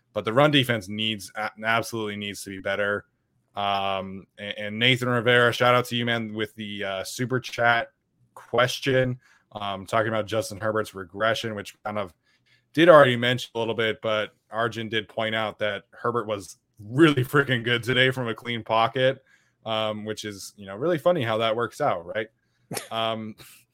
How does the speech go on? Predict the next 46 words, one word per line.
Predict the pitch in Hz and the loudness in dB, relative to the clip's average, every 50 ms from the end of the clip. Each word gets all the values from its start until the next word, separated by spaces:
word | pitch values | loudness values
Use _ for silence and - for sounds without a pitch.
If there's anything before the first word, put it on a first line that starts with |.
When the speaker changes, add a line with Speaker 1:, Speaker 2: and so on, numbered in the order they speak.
| _ _ _ _ _ _ | _ _ _ _ _ _
Speaker 1:
I | - 156 190 | 4 6 6
guess | 220 208 - 147 | 6 6 4 4
one | 156 160 165 151 | 2 2 2 4
thing | 160 175 170 160 | 2 2 4 4
that | 143 131 | 4 4
I | 123 127 131 | 6 6 6
wanna | 135 139 143 143 139 | 4 4 4 2 0
see | 135 - 139 143 143 143 139 139 139 131 | 0 0 0 0 2 2 2 0 -2 -2
improved, | 117 123 120 120 127 135 135 131 | -6 -8 -4 -2 0 0 4 4
I | 135 131 | 4 4
was | 139 147 139 120 | 4 4 0 0
gonna | - 139 139 135 127 | 0 2 2 2 0
say, | - - 131 131 131 127 127 127 123 123 117 - _ _ _ _ _ _ _ _ _ _ _ _ - _ _ | -2 2 4 4 6 6 4 2 -2 -4 -6 -12 _ _ _ _ _ _ _ _ _ _ _ _ -20 _ _
Tyler | - 127 135 135 131 | 2 4 6 6 4
kind | 131 123 113 | 4 -2 -2
of | 101 - | -2 -4
hit | - 120 123 | -2 0 0
on | 123 120 113 | 0 0 -2
it | 110 104 | -4 -4
a | |
little | 110 113 107 110 | -6 -6 -6 -6
bit, | 104 110 107 107 - - | -4 -4 -6 -6 -4 -4
but | 113 110 101 - _ _ _ _ _ _ _ _ | -4 -4 -4 -6 _ _ _ _ _ _ _ _
we | 107 123 143 143 | -6 -4 -2 -2
heard | 139 139 196 202 202 190 | 2 2 4 4 4 4
a | 160 131 | 4 2
lot | 131 120 120 127 135 139 131 117 | 2 4 4 6 6 4 2 0
about | 120 110 - 107 110 113 113 110 - 120 117 | -6 -6 -4 -4 -2 -2 -2 -2 -4 -8 -8
the | 110 107 101 | -8 -8 -8
Chargers, | - - - 120 117 117 117 107 113 110 110 104 92 - - _ _ _ _ _ _ _ _ _ _ _ _ | -10 -10 -6 -2 -2 -2 -2 -4 -6 -6 -8 -8 -10 -14 -20 _ _ _ _ _ _ _ _ _ _ _ _
you | 120 113 104 | -12 -12 -12
know, | |
bringing | 101 95 117 123 127 131 131 131 127 123 - 113 | -10 -6 -4 -4 -2 -2 -2 -4 -4 -6 -6 -6
over | 117 120 113 120 120 110 | -6 -4 -4 -4 -6 -6
some | - 113 110 - _ | -8 -12 -12 -12 _
influence | 113 117 110 - - 113 117 113 104 | -10 -10 -10 -10 -10 -8 -8 -8 -8
from | - - 113 107 104 101 | -8 -8 -10 -8 -8 -12
Green | 95 104 110 107 107 107 | -10 -8 -8 -8 -8 -6
Bay | 98 110 110 107 107 104 | -6 -4 -2 -2 -2 -4
and | 107 104 92 | -4 -6 -8
doing | 110 110 117 117 113 110 | -8 -6 -6 -6 -8 -8
some | - - 107 101 - | -10 -10 -10 -10 -6
R | 107 110 113 110 | -4 -4 -4 -4
P | - - 107 107 | -6 -8 -6 -4
O | 107 107 110 107 | -2 -2 -2 -2
looks. | 107 110 107 110 107 - - - | -2 -2 -4 -4 -4 -6 -14 -16